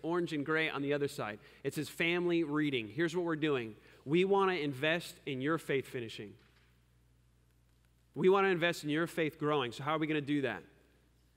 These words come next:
Again, we've taken my little strategy here. We're not starting our plan here until you see January eighth. What's that? That's tomorrow. Okay, so that's nice. We didn't start January second, January eighth. Here's what we wanna do as a church.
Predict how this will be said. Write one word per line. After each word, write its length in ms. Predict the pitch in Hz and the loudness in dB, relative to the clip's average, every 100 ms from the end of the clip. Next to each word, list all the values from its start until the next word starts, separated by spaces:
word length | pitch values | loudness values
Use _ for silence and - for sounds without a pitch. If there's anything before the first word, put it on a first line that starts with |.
| _ _ _ _ | _ _ _ _
Again, 300 | 147 151 160 | 0 4 4
we've 160 | 156 151 | 2 2
taken 260 | 185 190 | 0 2
my 160 | 180 170 | 2 2
little 320 | 175 170 156 | 2 2 0
strategy 480 | 151 180 170 156 156 | 0 2 2 0 0
here. 320 | 156 147 160 - - - _ | 2 2 0 -8 -20 -20 _
We're 140 | 143 170 | 0 2
not 180 | 185 | 2
starting 340 | - 185 175 170 | 0 0 2 2
our 380 | 156 151 147 135 - | 4 2 0 -6 -18
plan 340 | - 180 196 | 0 4 4
here 200 | 180 156 | 4 2
until 220 | 151 - 156 | 0 0 0
you 60 | |
see 240 | 135 175 165 | 0 -2 0
January 480 | 147 160 160 156 - | 0 2 2 0 0
eighth. 280 | 151 127 - | -2 -2 -4
What's 180 | 156 - | -4 0
that? 260 | 147 113 | 0 0
That's 200 | 139 151 | -4 -6
tomorrow. 480 | - 143 139 127 76 - _ _ _ _ _ _ _ _ _ _ _ _ _ _ | -6 -4 -2 -4 -8 -16 _ _ _ _ _ _ _ _ _ _ _ _ _ _
Okay, 180 | - 156 | -4 -4
so 100 | 147 | 0
that's 220 | 151 151 | 0 2
nice. 480 | 165 147 101 - - - _ _ _ | 4 4 2 -6 -18 -20 _ _ _
We 80 | 135 | -2
didn't 140 | 160 | -2
start 260 | - 190 190 | 2 2 4
January 360 | 175 170 185 185 | 4 4 4 4
second, 380 | 165 139 143 139 - - _ | 2 2 -2 -6 -18 -20 _
January 480 | - 165 170 170 170 | 0 4 4 4 2
eighth. 320 | 139 135 - - - - | 0 -2 -4 -18 -20 -16
Here's 220 | - 208 233 | 2 4 4
what 100 | 220 | 2
we 100 | 202 | 4
wanna 220 | 190 180 | 4 4
do 100 | 175 | 2
as 80 | 151 | 0
a 60 | |
church. 500 | - 156 127 - - | -4 -4 -4 -10 -16